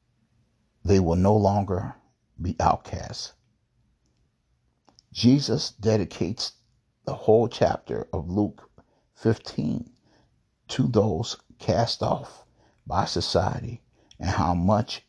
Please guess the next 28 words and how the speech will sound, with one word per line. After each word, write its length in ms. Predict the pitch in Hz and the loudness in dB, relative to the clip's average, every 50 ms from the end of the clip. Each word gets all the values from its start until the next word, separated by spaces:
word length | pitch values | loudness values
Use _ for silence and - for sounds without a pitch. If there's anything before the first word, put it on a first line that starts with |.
| _ - | _ -12
he 180 | - - 87 | -8 -6 -4
loves 560 | 87 92 95 101 104 107 107 104 - - - - _ _ _ _ _ _ _ _ _ - | 0 0 2 2 2 2 0 -2 -6 -10 -14 -16 _ _ _ _ _ _ _ _ _ -8
and 140 | - 92 - | -6 -6 -4
how 460 | - 101 104 101 104 113 120 - - | -2 0 0 0 0 0 0 -2 -2
the 100 | - - | -2 -2
heavens 560 | - - 90 101 107 - 80 117 120 - - - - - - _ _ | 0 0 0 0 0 -2 -4 -6 -6 -6 -10 -14 -16 -20 -20 _ _
rejoice 680 | - 87 95 87 87 - 110 87 107 - - - - - - _ _ - | -2 -2 0 0 0 0 0 0 0 -2 -4 -6 -8 -8 -10 _ _ 2
every 280 | 110 113 120 120 113 | 2 2 4 2 0
time 540 | 107 - - 92 76 69 76 95 90 90 92 | 0 2 0 0 0 0 -2 -2 0 4 6
one 160 | 104 110 110 | 6 6 6
of 140 | 107 101 87 | 4 0 0
them 240 | 95 98 92 98 - _ _ _ _ _ | -2 -2 -2 -4 -6 _ _ _ _ _
repents. 800 | - 107 95 - - - - 85 - - - - - - - - - _ _ _ _ _ _ _ _ _ _ _ _ _ _ _ _ _ _ _ _ _ _ _ _ - - - - - _ | -10 -8 -8 -8 -8 -6 -6 -4 -4 -6 -10 -12 -12 -12 -12 -14 -18 _ _ _ _ _ _ _ _ _ _ _ _ _ _ _ _ _ _ _ _ _ _ _ _ -20 -20 -20 -20 -20 _
He 120 | - 98 98 | 0 0 0
speaks 800 | - - - - - 131 139 139 - - - - - - - - _ _ _ _ _ _ _ _ _ - | 0 -2 -2 0 2 2 2 2 0 -4 -6 -6 -6 -6 -8 -10 _ _ _ _ _ _ _ _ _ 0
of 240 | 78 - 60 - | 0 2 0 -2
how 460 | - - 76 87 104 85 85 90 - - - _ _ - | -4 -4 -2 0 2 2 2 0 -2 -4 -8 _ _ -20
he 260 | - - - 107 104 | -6 0 0 0 2
goes 600 | 104 107 104 107 104 78 69 107 - - - - _ _ _ _ _ _ _ _ _ | 2 0 0 2 2 0 -2 -4 -6 -8 -10 -12 _ _ _ _ _ _ _ _ _
to 120 | - 107 | -2 -2
find 640 | 95 - - - 101 113 123 120 123 123 131 135 123 | -2 -2 -2 0 0 2 2 2 2 2 2 2 2
the 100 | 120 113 | 2 2
lost. 680 | 110 107 107 104 131 - - - - - - - - - _ _ _ _ _ _ _ _ _ _ _ _ _ _ _ _ _ | 2 4 4 4 2 0 -4 -8 -12 -14 -14 -14 -18 -20 _ _ _ _ _ _ _ _ _ _ _ _ _ _ _ _ _
This 360 | 85 82 110 131 - - - | -2 2 2 2 2 2 0
is 160 | 104 92 82 71 | -2 -2 -4 -6
just 580 | - - - - 101 120 147 156 - - - _ - | -10 -6 -2 2 4 4 4 4 2 -4 -6 _ -4
a 100 | 85 82 | -2 -2
brief 520 | 78 82 - - 110 120 147 147 - - | -4 -4 -4 -2 0 0 0 -2 -6 -10